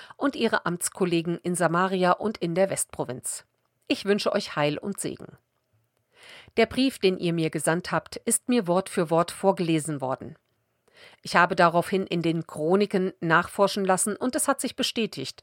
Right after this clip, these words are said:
dass diese Stadt sich von alters her immer wieder gegen die Könige aufgelehnt hat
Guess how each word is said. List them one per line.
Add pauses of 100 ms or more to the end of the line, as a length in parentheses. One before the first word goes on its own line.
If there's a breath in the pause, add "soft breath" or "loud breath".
(300 loud breath)
dass
diese
Stadt
sich
von
alters
her
immer
wieder
gegen
die
Könige
aufgelehnt
hat